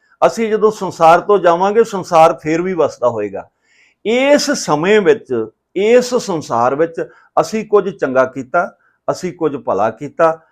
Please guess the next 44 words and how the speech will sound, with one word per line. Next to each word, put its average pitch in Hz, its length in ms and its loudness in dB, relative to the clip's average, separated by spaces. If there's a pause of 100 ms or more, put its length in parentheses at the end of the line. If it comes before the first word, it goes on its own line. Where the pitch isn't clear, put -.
(140)
ਪਰ - 80 -8
ਸਭ 247 400 0
ਤੋਂ 220 140 2
ਪਹਿਲਾ 170 320 2
ਭਲਾ 135 280 2
ਬੰਦਾ 127 460 -2
ਨਿੱਜ 147 460 -2
ਤੋਂ 254 220 -4
ਇਸ 233 160 -2
ਲਈ 190 140 -6
ਸ਼ੁਰੂ 151 240 -4
ਕਰਦਾ 107 360 -6
ਹੈ 92 40 -6 (400)
ਕਿ 156 100 -4
ਜਿਹਦਾ 196 640 4 (480)
ਮਨ 185 300 4
ਉੱਚਾ 165 360 2
ਹੈ, 143 380 -2 (120)
ਜਿਹਦੀ 165 300 -8
ਵਿਚਾਰ 139 400 2
ਸ਼ਕਤੀ 135 440 -10
ਉੱਚੀ 107 380 -14
ਹੈ, 87 180 -14 (300)
ਉਹਦੀ 202 240 0
ਕਰਨੀ 156 460 -2
ਵੀ 202 140 -6
ਉੱਚੀ 160 280 -10
ਹੁੰਦੀ 143 360 -4
ਹੈ, 160 180 -4 (280)
ਉਹਦੀ 185 280 -4
ਜੀਵਨ 123 340 -8
ਸ਼ੈਲੀ 151 400 -6
ਵੀ 151 120 -10
ਉੱਚੀ 131 240 -12
ਹੁੰਦੀ 120 340 -8
ਹੈ। 113 140 -6 (280)
ਅਸੀਂ 170 220 -6
ਅਰਦਾਸ 135 320 0
ਕਰਦੇ 110 400 -8
ਹਾਂ 95 80 -14 (440)
ਕਿ 139 260 0
ਸਾਡਾ 135 400 -2
ਸਭਨਾਂ 196 500 0
ਦਾ 95 280 -4